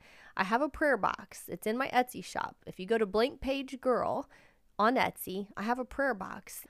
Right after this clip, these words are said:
and you can take the notepad that's in that prayer box, write a prayer out for that person, and then you put it in the box and you give it to God.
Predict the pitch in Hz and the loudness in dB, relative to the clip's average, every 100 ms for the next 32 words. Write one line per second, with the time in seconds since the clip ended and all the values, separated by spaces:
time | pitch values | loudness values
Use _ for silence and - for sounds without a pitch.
0 | - 226 226 233 240 240 254 285 262 208 | 0 2 2 0 2 2 2 2 2 2
1 | 202 185 233 185 - - 285 262 - - | 4 4 4 0 -4 0 4 4 2 0
2 | 185 180 165 196 - - - _ - _ | 0 2 2 2 -4 -14 -16 _ -20 _
3 | - 185 254 302 - 339 254 - 185 - | 6 6 6 0 0 4 6 6 6 2
4 | 240 262 285 - 220 202 220 202 202 202 | 0 4 2 2 -4 -2 -2 0 2 0
5 | 185 - - - 277 294 240 247 262 - | -2 -4 -2 -2 -4 0 2 2 0 -6
6 | 208 190 247 165 - 214 - - | -4 -4 -6 -8 -6 -2 0 0